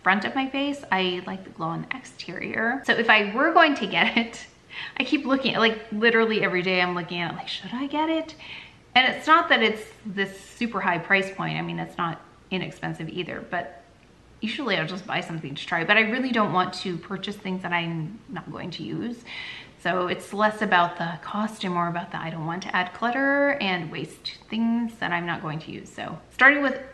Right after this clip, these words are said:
Au Natural, the Clear Balm looks interesting for all over the face, but again, I feel like the Chanel product might be more ideal because it seems more matte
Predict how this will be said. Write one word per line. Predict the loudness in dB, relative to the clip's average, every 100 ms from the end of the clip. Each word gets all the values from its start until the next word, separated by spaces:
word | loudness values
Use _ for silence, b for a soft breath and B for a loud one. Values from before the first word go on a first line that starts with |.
| -2 4
Au | 6
Natural, | 6 4 4 4 8 8 6 2
the | -4
Clear | -4 -2 0 2
Balm | 2 2 2 0 -2 -2
looks | -2 -2 -2
interesting | -4 -4 -4 -4 -4
for | -2
all | -2 -2
over | -2 -4
the | -4
face, | -4 -6 -8 -14
but | -18 -14 -10
again, | -4 -2 -2 -6 -12
I | -16 -18 -10
feel | -4 -2
like | -2 -6 -6
the | -4 -2
Chanel | -4 -4 -2 -2
product | 2 2 2 2
might | 4 2 -2 -12 -6
be | -2 0 -2
more | -2 -2 -2
ideal | -4 -4 -6
because | -6 -10 -14
it | -14 -10
seems | -10 -8
more | -8 -4
matte | -2 -2 -6